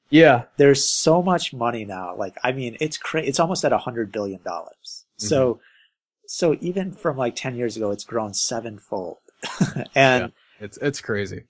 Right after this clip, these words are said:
Speaker 2: so, so
Speaker 1: And
Speaker 2: there's
Speaker 1: I think
Speaker 2: definitely
Speaker 1: mobile's
Speaker 2: more
Speaker 1: a lot of
Speaker 2: opport-
Speaker 1: that, but yeah.
Speaker 2: Yeah, yeah. And, and, you know, that's the other question is, is did you think about potentially even approaching a new audience with, with the new game? Or were you gonna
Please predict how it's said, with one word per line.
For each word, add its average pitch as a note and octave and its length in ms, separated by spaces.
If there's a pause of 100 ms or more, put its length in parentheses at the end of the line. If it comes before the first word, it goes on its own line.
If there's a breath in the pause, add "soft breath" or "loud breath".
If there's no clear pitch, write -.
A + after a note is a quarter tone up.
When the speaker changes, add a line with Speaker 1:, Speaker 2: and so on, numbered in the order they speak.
Speaker 2:
so, C3 580 (580)
so - 200
Speaker 1:
And F3+ 100
Speaker 2:
there's F3 120
Speaker 1:
I F3+ 40
think E3 100
Speaker 2:
definitely C#3 140
Speaker 1:
mobile's D3+ 180
Speaker 2:
more D#3+ 80
Speaker 1:
a D3+ 80
lot A2 120
of A#2+ 80
Speaker 2:
opport- C3 60
Speaker 1:
that, C3 140
but G2+ 120
yeah. F#2+ 180 (160)
Speaker 2:
Yeah, D#3 400
yeah. A#2 300
And, C3+ 240 (500)
and, E3 220
you E3+ 100
know, D#3+ 120
that's C3 200
the C3 100
other G#2+ 160
question - 480
is, G2 200
is G2 360
did A2 220
you B2 100
think A#2 240
about G#2 280
potentially G#2 440
even G2 300 (260)
approaching G#2+ 560
a G#2 40
new G2 200
audience G2 560
with, G2 120 (120)
with F#2+ 220
the - 100
new F#2 140
game? F2 300 (160)
Or G#2+ 100
were G#2 140
you G#2 80
gonna G2+ 260